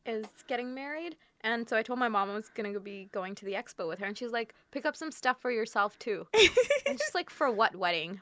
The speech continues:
Speaker 1: With whom?"
Speaker 2: Who knows? Maybe.
Speaker 1: You sound just like her right now. <laughs>
Speaker 2: That's what my mom sounds like. <laughs>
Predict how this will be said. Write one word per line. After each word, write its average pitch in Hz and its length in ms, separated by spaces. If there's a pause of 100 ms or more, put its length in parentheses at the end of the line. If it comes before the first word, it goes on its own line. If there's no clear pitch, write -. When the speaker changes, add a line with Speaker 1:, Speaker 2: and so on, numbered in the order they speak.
Speaker 1:
With 233 160
whom?" 220 480 (840)
Speaker 2:
Who 294 160
knows? 330 420 (520)
Maybe. 269 560 (540)
Speaker 1:
You 240 120
sound 226 260
just 233 140
like 226 200
her 226 140
right 208 200
now. 294 300 (1000)
<laughs> - 1200
Speaker 2:
That's - 260
what 247 100
my 226 200
mom 208 280
sounds 240 280
like. 277 160
<laughs> - 100